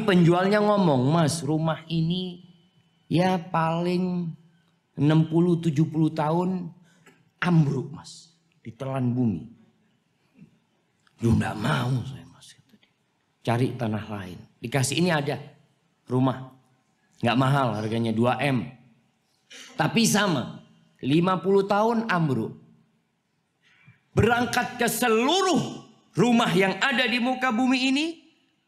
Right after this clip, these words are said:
maka umur rumah itu nggak panjang. Kalau bukan rumahnya yang ambruk, yang punya rumahnya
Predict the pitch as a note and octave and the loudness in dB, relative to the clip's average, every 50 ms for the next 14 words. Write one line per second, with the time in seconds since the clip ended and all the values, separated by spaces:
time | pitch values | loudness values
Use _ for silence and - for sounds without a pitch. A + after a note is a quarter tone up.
0 | _ - A2 A2 A2 A2 - - B2 A#2+ A#2 A2+ A#2 - - - _ _ _ _ | _ -6 -4 -4 -4 -6 -8 -8 -8 -6 -8 -8 -10 -16 -20 -20 _ _ _ _
1 | - - A#2+ A2 A2 A2 A2 G#2+ G#2 G2 G#2+ G#2 G#2 G#2 G#2 - - - A2 G2 | -6 -4 -2 -2 -2 -2 -4 -6 -6 -6 -6 -4 -4 -6 -6 -8 -10 -14 -14 -14
2 | - - A2 G2+ F#2+ - - - - G#2 G2 G#2 G#2 G2+ G2+ G2 - _ _ _ | -12 -10 -10 -10 -10 -12 -12 -14 -16 -14 -14 -14 -14 -16 -16 -18 -20 _ _ _
3 | _ _ _ _ _ _ _ _ _ _ _ _ _ _ _ _ _ _ _ _ | _ _ _ _ _ _ _ _ _ _ _ _ _ _ _ _ _ _ _ _
4 | _ _ _ _ _ _ _ _ _ _ _ _ _ _ _ _ _ - - A2+ | _ _ _ _ _ _ _ _ _ _ _ _ _ _ _ _ _ -4 -2 0
5 | A#2 B2 B2+ A2+ A#2+ B2+ B2+ A#2 A#2 - B2 A2 G#2+ G2+ G#2 A2+ A2 A2 B2 A#2 | 2 2 0 0 -2 -2 -2 -2 -2 -2 -4 -4 -4 -4 -2 -2 0 0 0 -2
6 | A#2 - C3 A#2+ A2+ G#2+ A2 A2 G#2+ - - - A2+ G#2+ G#2+ G#2 G#2+ A#2+ A#2 A2 | -4 -4 -4 -2 -2 0 0 -2 -2 -4 -4 -4 -2 -2 0 0 0 0 0 -2
7 | - - - A#2+ A2+ G#2+ G#2 G2+ - A#2 G#2+ G2+ G2+ - - - G2+ G#2+ F#2+ F#2 | -4 -6 -4 -4 -2 -2 -4 -6 -6 -6 -6 -6 -8 -12 -12 -10 -8 -8 -8 -6
8 | G2 G2 G2+ - - A#2 A2 A2+ A#2 A#2 | -8 -12 -12 -16 -16 -16 -16 -14 -16 -18